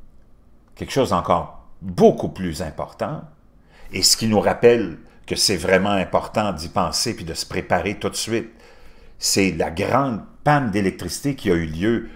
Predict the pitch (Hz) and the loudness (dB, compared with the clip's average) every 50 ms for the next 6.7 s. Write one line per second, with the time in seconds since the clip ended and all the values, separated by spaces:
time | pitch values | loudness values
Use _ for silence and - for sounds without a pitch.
0 | - - 87 87 - 117 104 - - 95 - - - - 117 156 190 190 - - | -8 -2 -2 2 2 2 2 0 -2 -2 -2 -2 0 0 -2 -2 -2 -6 -12 -14
1 | - _ _ _ - - - - - - 76 - - - 104 87 87 107 - 78 | -20 _ _ _ -20 -20 -20 -20 -16 -12 -12 -12 -8 -6 -6 -6 -4 -6 -6 -8
2 | 71 - - 104 85 76 80 90 117 110 92 - - - 131 123 113 92 87 - | -10 -12 -12 -14 -12 -10 -4 -2 -2 0 0 0 -2 -2 -2 -2 -2 -4 -4 -8
3 | - - - - 120 104 95 - - 107 92 90 85 95 107 101 80 - - 82 | -10 -12 -6 0 0 0 0 0 -2 -4 -4 -2 -2 -2 -4 -4 -4 -10 -12 -12
4 | 80 78 80 87 90 - - - - - - - - - - - _ _ - - | -12 -12 -12 -14 -18 -20 -20 -20 -20 -20 -20 -20 -20 -20 -20 -20 _ _ -20 -20
5 | _ _ _ - _ _ - - - 80 73 73 73 - 127 90 95 95 - - | _ _ _ -20 _ _ -20 -16 -14 -12 -12 -12 -10 -8 -8 -8 -8 -10 -14 -12
6 | - 87 85 80 78 - 78 76 71 80 120 180 190 | -12 -10 -10 -10 -10 -8 -8 -8 -8 -10 -12 -14 -14